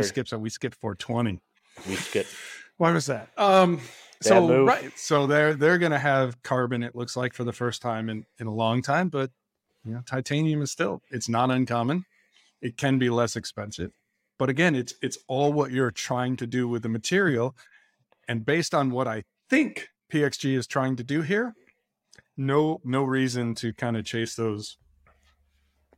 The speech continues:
Speaker 2: mass property benefits.
Speaker 1: Okay,
Speaker 2: So it's one
Speaker 1: so
Speaker 2: of those things like, oh, well, they, they, they cut back a little bit. Oh, it makes sense given the price point.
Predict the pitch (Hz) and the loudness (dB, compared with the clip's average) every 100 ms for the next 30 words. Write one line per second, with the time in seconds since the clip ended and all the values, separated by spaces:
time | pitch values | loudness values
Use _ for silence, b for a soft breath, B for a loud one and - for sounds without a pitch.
0 | - 127 107 - 113 107 104 98 107 92 | 0 2 2 -2 -4 -4 -8 -8 -10 -12
1 | 104 - 127 156 160 247 185 156 - 143 | -16 -2 4 6 6 4 4 4 4 0
2 | 127 120 113 - 135 156 135 127 131 131 | 2 -4 -4 -2 4 4 4 0 -2 -4
3 | 127 127 123 - _ 139 - 156 123 127 | -4 -4 -4 -8 _ -6 -2 -2 0 -2
4 | 123 123 139 147 180 226 262 180 170 - | 0 -2 -2 -2 -4 -4 -6 -2 -4 -4
5 | - 143 151 - 139 135 - 123 120 - | -4 -4 -2 -4 -2 -2 -2 -2 -2 -4
6 | 165 175 | -4 -4